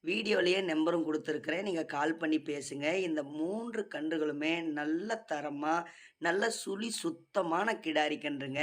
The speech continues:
ஆனா, மூன்று கன்றுகளுமே ரொம்ப, ரொம்ப கம்மியான பிரைஸ் தாங்க. மார்க்கெட் வேல்யூ இருபத்தி ஏழாயிரம் ரூபாய் இதனுடைய ரேட் சொல்றாரு.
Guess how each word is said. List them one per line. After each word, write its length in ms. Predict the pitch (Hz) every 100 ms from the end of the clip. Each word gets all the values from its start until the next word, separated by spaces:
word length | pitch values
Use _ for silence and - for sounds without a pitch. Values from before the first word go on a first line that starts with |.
| 165
ஆனா, 180 | 170 170 160
மூன்று 480 | 180 233 262 262
கன்றுகளுமே 680 | 254 196 180 175 170 156 165 190 180 151
ரொம்ப, 560 | 165 180 220 240 254
ரொம்ப 340 | 214 170 185 185 170
கம்மியான 600 | 156 175 180 180 196 202
பிரைஸ் 340 | 160 156 151
தாங்க. 260 | 156 147 151 185 147
மார்க்கெட் 540 | 156 190 226 - 226 196
வேல்யூ 340 | 185 175 185 196
இருபத்தி 480 | 160 160 175 175 175 165
ஏழாயிரம் 360 | 151 151 151 151
ரூபாய் 180 | 185
இதனுடைய 380 | 185 151 147 147
ரேட் 340 | 139 156 160 -
சொல்றாரு. 520 | 147 151 151 143